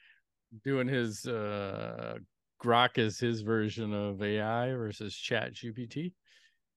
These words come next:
Interesting. I don't know how the dogs get into that position.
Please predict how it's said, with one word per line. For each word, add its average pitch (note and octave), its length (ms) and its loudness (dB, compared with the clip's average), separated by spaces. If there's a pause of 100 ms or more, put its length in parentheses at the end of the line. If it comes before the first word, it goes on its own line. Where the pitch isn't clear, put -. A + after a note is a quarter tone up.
(460)
Interesting. A#2 600 -6 (320)
I C3 60 -6
don't C#3+ 80 -2
know C3+ 60 2
how C3 120 6
the G2+ 80 2
dogs G#2 320 2
get A#2 140 -8
into G2+ 140 -6
that F2+ 180 -6
position. A#2+ 480 -12